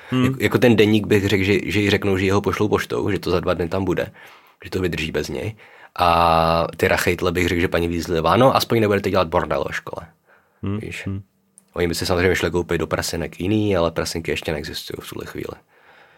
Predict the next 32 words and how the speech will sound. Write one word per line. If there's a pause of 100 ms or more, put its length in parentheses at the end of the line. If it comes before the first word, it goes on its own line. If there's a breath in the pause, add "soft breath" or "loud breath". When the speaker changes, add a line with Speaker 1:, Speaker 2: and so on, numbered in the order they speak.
(160 soft breath)
Speaker 1:
Hmm.
Speaker 2:
Hmm. (280)
Speaker 1:
No,
Speaker 2:
A
jako,
Speaker 1:
existují,
Speaker 2:
já
jako
Speaker 1:
ale
nejsou, (320)
Speaker 2:
no.
Speaker 1:
ale
nemají
tam
přístup
studenti. (520)
Speaker 2:
Už
jsou
zmíněný
Speaker 1:
Jako
Speaker 2:
prasinky? (1120)
V
tuhle
chvíli?
Speaker 1:
No, (420)
já
si
mysl-,
nebo
ne-,
není
t-,